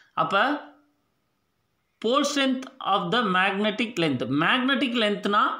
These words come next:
அந்த ரெண்டு பாயிண்ட்ஸ்க்கு இடையில இருக்கக்கூடிய length. North and சவுத், என் எஸ் இடையில இருக்கக்கூடிய லென்த்தை தான்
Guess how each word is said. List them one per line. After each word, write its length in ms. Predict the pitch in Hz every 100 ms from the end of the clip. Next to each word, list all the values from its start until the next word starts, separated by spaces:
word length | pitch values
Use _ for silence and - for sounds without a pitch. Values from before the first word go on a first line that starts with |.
| - -
அந்த 220 | 165 170
ரெண்டு 520 | 165 160 202 240 262
பாயிண்ட்ஸ்க்கு 640 | 262 185 190 247 233 -
இடையில 260 | 208 196 190
இருக்கக்கூடிய 460 | 165 151 143 147 220
length. 320 | 165 127 113 - _ _ _ - - _
North 560 | - 143 175 233 269 - -
and 300 | 147 175 202 240 240 -
சவுத், 400 | - 170 165 139 -
என் 400 | - 151 196 254
எஸ் 480 | - 165 185 - -
இடையில 280 | 190 190 175
இருக்கக்கூடிய 480 | 170 180 147 160 165
லென்த்தை 380 | 143 160 165 139
தான் 340 | 170 208 311